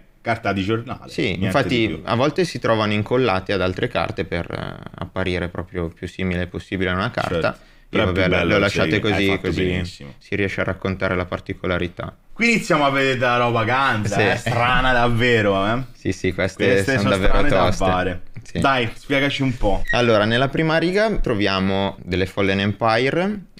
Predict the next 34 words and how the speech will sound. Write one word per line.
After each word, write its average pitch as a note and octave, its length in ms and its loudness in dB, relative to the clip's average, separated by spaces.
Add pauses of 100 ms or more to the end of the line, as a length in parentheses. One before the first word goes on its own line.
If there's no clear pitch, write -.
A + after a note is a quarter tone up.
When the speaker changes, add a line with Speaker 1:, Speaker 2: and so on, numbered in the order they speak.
(100)
Speaker 2:
praticamente G2 1120 0
è - 140 -2
una G#2+ 240 2
dei, G2+ 280 2
dei G2 180 2
set, - 580 -4
uno G2+ 400 2
dei G2+ 160 0
set G2+ 440 -4
dove F2+ 760 -2
ci F#2+ 140 -8
sono G2 240 -2
più G2 160 -2
misprint, F2 560 -4
non F#2+ 120 -2
so F2 140 -6
come G2 200 -2
mai. F#2 280 -2 (240)
Speaker 1:
Ok, - 60 -18
Speaker 2:
Eh. F2+ 360 -6 (120)
Speaker 1:
probabilmente G2+ 480 -2
erano F2+ 320 0
impazziti F2 1000 0
le, F#2 120 -2
i G2+ 120 -4
comandi F2+ 540 -4
delle E2 400 -4
Speaker 2:
Esatto, G#2+ 420 0
io A#2+ 60 -2
infatti C#3+ 320 0
sto C3+ 140 -2
cercando A#2 440 0
di G#2+ 120 0
completare. A#2+ 880 0